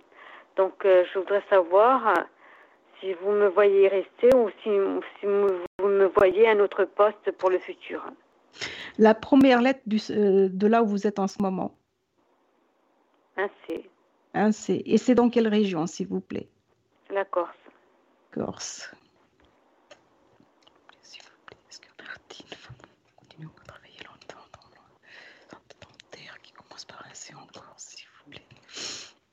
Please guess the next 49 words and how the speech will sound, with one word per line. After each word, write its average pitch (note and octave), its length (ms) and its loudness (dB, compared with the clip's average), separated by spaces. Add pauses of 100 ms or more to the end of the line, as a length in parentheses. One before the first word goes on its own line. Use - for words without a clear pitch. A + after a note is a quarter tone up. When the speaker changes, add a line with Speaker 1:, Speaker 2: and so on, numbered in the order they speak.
(920)
Speaker 2:
Vous A3+ 200 6
avez, A3+ 240 6 (300)
vous A3+ 160 -2
êtes - 140 -6
pas G#3+ 80 0
en G#3 120 0
C F#3+ 320 0
D F#3 300 -2
D, D4 260 -2
euh, G3+ 140 2
C G3 180 -8
D G3 120 2
I ? E4+ 300 0 (680)
C'est - 160 0
un G3+ 60 4
Speaker 1:
Ah F3+ 140 0
non, F#3+ 60 0
pas G#3+ 60 4
Speaker 2:
C A#3 60 4
D - 0 -
D. E4 200 0
Speaker 1:
du F4+ 60 -6
tout. - 60 -18 (340)
Speaker 2:
Voilà, G3+ 360 2
Speaker 1:
Oui, C4+ 60 -2
c'est - 200 -16 (140)
un - 60 -10
Speaker 2:
c'est, - 0 -
Speaker 1:
C - 180 -14
D A3 60 -4
D. - 40 -8
Speaker 2:
c'est - 40 -8
Speaker 1:
Oui, - 60 -8
Speaker 2:
des - 20 -10
Speaker 1:
tout A3 60 -8
à G3 40 -4
Speaker 2:
C G3+ 140 -4
D G3+ 160 0
D, G#3+ 60 -8
Speaker 1:
fait. C4+ 240 0
Speaker 2:
hein, A3 220 -2
donc, F#3 460 -2
euh, F3+ 180 -2 (2250)
Speaker 1:
Que - 80 -6
Speaker 2:
vous A3 200 6
Speaker 1:
je, C#4+ 40 6
Speaker 2:
êtes C4+ 100 6
Speaker 1:
je - 120 -12
me G#3+ 140 -6